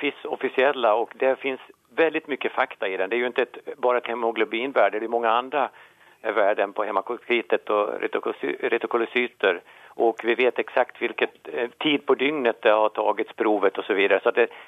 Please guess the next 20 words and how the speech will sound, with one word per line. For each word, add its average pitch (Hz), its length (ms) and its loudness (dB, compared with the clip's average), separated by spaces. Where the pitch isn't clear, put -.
det - 80 2
är 113 40 2
ett 113 160 -8
väldigt 127 260 2
omfattande. 123 580 0
Det 110 60 -12
är 113 40 -10
lätt 147 300 0
för 123 100 0
en 120 100 0
expert - 480 0
att 107 60 4
analysera 110 640 2
de - 160 -10
här, 98 200 4
de 98 100 -8
här 98 120 2
värdena. 92 460 2
Och, - 420 -4
eh, 113 120 4